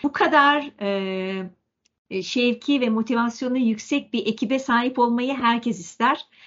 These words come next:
E, dolayısıyla hani kadın istihdamı evet, e, ama onun yanı sıra, e, bir de bu kadar, e, bağlılığı yüksek, bu kadar, e, çalışma, e, azmine, e, sahip bir,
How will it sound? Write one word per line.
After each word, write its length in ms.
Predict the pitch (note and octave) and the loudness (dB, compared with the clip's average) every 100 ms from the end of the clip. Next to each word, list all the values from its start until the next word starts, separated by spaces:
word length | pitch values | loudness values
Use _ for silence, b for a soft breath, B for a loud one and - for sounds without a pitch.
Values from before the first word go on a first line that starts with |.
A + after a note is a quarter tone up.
| b b - | b b -2
E, 60 | G3+ G3 G3 G3 F#3 | 0 0 0 -2 2
dolayısıyla 880 | A#3+ C4 C4+ C4 D#4 C#4 C4 G3 - _ - | 4 4 2 0 0 2 2 0 -4 _ -6
hani 300 | A#3+ C4 C4 | -2 -2 0
kadın 300 | A3 C4+ F4 | 0 2 0
istihdamı 880 | - - C4 B3+ A#3+ A#3+ A#3 A#3 A3+ | -2 -2 -4 -2 0 2 2 2 0
evet, 540 | A#3+ B3+ C#4+ - - _ _ | -2 0 -2 -6 -16 _ _
e, 220 | G3+ G#3 | -4 -2
ama 320 | G3+ A#3+ B3+ G#3 | 2 2 0 0
onun 400 | C4 F4+ F#4 - | 0 0 -2 -2
yanı 300 | A3+ A3 G#3 | 0 2 0
sıra, 480 | - A3 D4+ F#4 b b b - G#3 | -2 0 0 -2 b b b -10 -4
e, 260 | G#3 G#3 | -2 0
bir 80 | A#3 | 0
de 180 | C#4 A#3+ | 0 0
bu 80 | - | -2
kadar, 600 | D4+ A#3+ C4+ - - _ - | 0 2 0 -2 -10 _ -10
e, 360 | G3 G3+ G3+ F#3 | -4 -2 0 4
bağlılığı 520 | A3 A3+ B3 A#3 B3 | 4 4 2 0 0
yüksek, 680 | A#3 G#3+ - C#4 D4+ - - | 0 -2 -4 -4 -4 -6 -16
bu 140 | A#3+ | -8
kadar, 480 | B3+ C4 F#3 C4+ - - | -4 0 0 0 -6 -10
e, 640 | G3 G3 G3 F#3+ F#3 F#3 | -8 -6 -6 -8 -8 -8
çalışma, 760 | F#3+ A3 A3+ - B3+ C4 B3+ - _ _ _ F#3 | -4 -4 -4 -4 0 0 0 -8 _ _ _ -6
e, 520 | F#3+ F#3+ F#3 F#3 F#3 - | -4 -4 -4 -4 -6 0
azmine, 880 | G#3+ A3 G3+ G#3 A#3+ A#3+ B3 C#4 D4 _ - | 4 4 2 2 2 2 0 -2 -6 _ -8
e, 240 | G3 G3 | -2 -2
sahip 640 | F#3+ B3+ A3+ A3+ C#4+ D4+ - | -2 2 4 4 2 -2 -2
bir, 320 | A#3+ B3+ | -2 -4